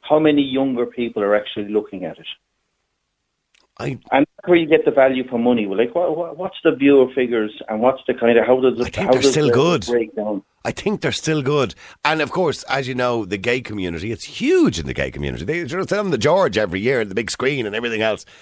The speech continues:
Speaker 2: And it's huge in the gay community. And it, I think young people are watching it. I think it, there's a bit of a, it's a bit of a cult thing, isn't it?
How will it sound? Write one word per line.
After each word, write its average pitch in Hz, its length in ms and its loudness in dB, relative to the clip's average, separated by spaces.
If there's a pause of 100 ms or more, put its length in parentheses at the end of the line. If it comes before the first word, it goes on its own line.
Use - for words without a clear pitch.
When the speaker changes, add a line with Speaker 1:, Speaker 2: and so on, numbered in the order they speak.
(380)
Speaker 2:
And 151 100 -2
it's - 120 -6
huge 240 380 0
in 151 60 -2
the 110 80 -2
gay 92 160 0
community. 73 480 -8 (380)
And 147 340 0
it, - 240 -4
I 269 80 -2
think 214 320 -4
young 175 240 0
people 151 320 -2
are 147 240 -2
watching 151 420 -2
it. 87 140 -6 (280)
I - 100 -4
think 165 280 -2
it, 139 300 -8
there's 123 140 -2
a 135 60 0
bit 127 120 -4
of 127 80 -4
a, 120 120 -2 (320)
it's - 120 -6
a - 40 -2
bit 190 100 -2
of 175 80 -2
a - 20 -6
cult 175 400 -4
thing, 65 300 -10
isn't 76 240 -4
it? - 180 -14